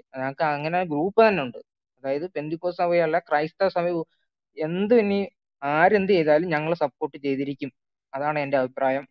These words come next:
ഇനി വേറെ ആരുടെ അഭിപ്രായം എനിക്ക് കേൾക്കണ്ട. നമ്മൾ അതുപോലെ തന്നെ ക്രൈസ്തവ നമ്മളെ ഒറ്റുകൊടുക്കാൻ ആ യൂതയുണ്ട്. അത് ഇന്നല്ല അന്ന് മുതലേ ഉണ്ട്.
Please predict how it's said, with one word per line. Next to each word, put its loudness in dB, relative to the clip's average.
ഇനി -12
വേറെ 0
ആരുടെ 0
അഭിപ്രായം -4
എനിക്ക് -8
കേൾക്കണ്ട. -4
നമ്മൾ -6
അതുപോലെ 0
തന്നെ 0
ക്രൈസ്തവ 0
നമ്മളെ -2
ഒറ്റുകൊടുക്കാൻ 2
ആ 2
യൂതയുണ്ട്. 0
അത് -6
ഇന്നല്ല 2
അന്ന് 2
മുതലേ 4
ഉണ്ട്. 0